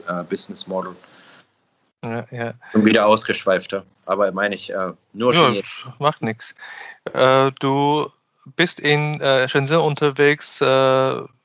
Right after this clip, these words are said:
Speaker 2: und, äh, ich frag,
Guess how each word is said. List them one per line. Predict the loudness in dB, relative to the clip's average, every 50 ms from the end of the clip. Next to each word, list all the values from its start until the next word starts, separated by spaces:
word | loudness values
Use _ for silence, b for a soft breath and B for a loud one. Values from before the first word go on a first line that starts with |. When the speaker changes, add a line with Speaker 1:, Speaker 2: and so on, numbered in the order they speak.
| _ _ _ _ _ _ _ B B B B B B B B B B B -2
Speaker 2:
und, | 2 4 4 4 4 2 -2 -4 -2 2
äh, | 2 2 2 0 -2 -8 -14 -10
ich | -10 -10 -6
frag, | 0 2 4 4 4 2 0 -6 -20 -20